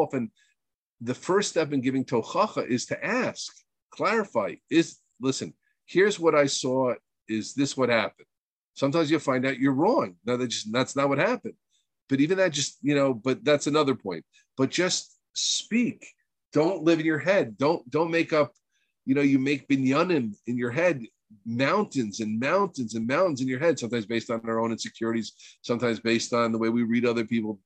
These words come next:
sometimes based on, on true, uh, true ways we have, uh, perceptions we have. But there's so much going on in our head. And when it goes negative,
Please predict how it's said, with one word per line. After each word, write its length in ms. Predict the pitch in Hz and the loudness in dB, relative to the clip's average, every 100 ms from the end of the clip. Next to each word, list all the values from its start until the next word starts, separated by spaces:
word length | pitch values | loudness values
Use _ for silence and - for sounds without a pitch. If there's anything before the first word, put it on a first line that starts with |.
| _ | _
sometimes 380 | - 120 117 117 | -6 -4 -2 -4
based 240 | 113 113 123 | -4 -4 -2
on, 220 | 117 110 - - - | -2 -4 -10 -14 -2
on 220 | 131 123 | 0 0
true, 420 | - 139 139 139 | 0 6 8 6
uh, 220 | - 117 113 107 | 4 -8 -10 -8
true 420 | - - 143 143 | -6 4 6 6
ways 340 | 131 135 135 107 | 6 6 4 2
we 160 | 123 | -2
have, 320 | 113 123 123 110 _ _ _ _ _ | 0 0 0 -2 _ _ _ _ _
uh, 120 | 120 120 - | -6 -6 -2
perceptions 460 | 135 - 127 123 | 0 2 0 0
we 100 | 120 | 0
have. 240 | 127 117 107 | 2 0 0
But 140 | 117 _ _ | -6 _ _
there's 220 | 123 113 | -6 -4
so 300 | - - 147 | -2 0 -2
much 220 | 151 156 - | -2 -4 -2
going 220 | 143 143 | 0 0
on 120 | 139 | 0
in 60 | 131 | 0
our 120 | 131 | 0
head. 180 | 160 127 | 0 0
And 80 | 113 | -2
when 100 | 113 | -4
it 100 | 104 | -2
goes 280 | 135 120 | 0 0
negative, 520 | 110 135 196 156 117 | 2 2 2 2 0